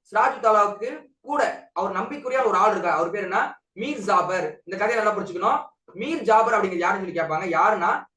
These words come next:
சிராஜ் உத்தாலா படையில இருக்க முக்கியமான அதிகாரி தான் பேரு மீர் ஜாபர். இந்த மீர் ஜாபர்கிட்ட போய் யார் பேசுறா அப்படின்னா, அஹ் நம்ம ராபர்ட் கிளைவ் போய் பேசுறாரு. என்ன பேசுறாருன்னா, "மீர் ஜாபர், உனக்கும் வங்காளத்து நவாப் ஆகணும்னு ஆசை இருக்கு இல்லையா? அது எனக்கு தெரியும். இப்ப நம்ம என்ன பண்ணலாம்னா,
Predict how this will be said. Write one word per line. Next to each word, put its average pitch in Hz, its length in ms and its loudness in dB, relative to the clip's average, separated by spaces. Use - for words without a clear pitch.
சிராஜ் 214 300 2
உத்தாலா 226 260 2
படையில 208 200 0
இருக்க 220 260 -4
முக்கியமான 233 440 -2
அதிகாரி 185 340 2
தான் 202 180 0
பேரு 185 400 -4
மீர் - 260 -8
ஜாபர். 226 380 -4
இந்த 196 180 -8
மீர் 277 240 -4
ஜாபர்கிட்ட 214 320 2
போய் 226 120 4
யார் 208 220 4
பேசுறா 190 260 -2
அப்படின்னா, 175 600 0
அஹ் 160 160 0
நம்ம 185 280 0
ராபர்ட் 220 340 4
கிளைவ் 202 120 0
போய் 202 160 -2
பேசுறாரு. 175 320 -4
என்ன 220 140 -4
பேசுறாருன்னா, 185 680 0
"மீர் 220 220 -2
ஜாபர், 190 360 0
உனக்கும் 269 680 0
வங்காளத்து 240 420 4
நவாப் 214 300 6
ஆகணும்னு 208 300 4
ஆசை 220 180 2
இருக்கு 180 160 -6
இல்லையா? 202 400 0
அது 208 160 -2
எனக்கு 220 220 0
தெரியும். 190 600 -4
இப்ப - 160 -4
நம்ம 196 140 4
என்ன 262 160 2
பண்ணலாம்னா, 220 680 2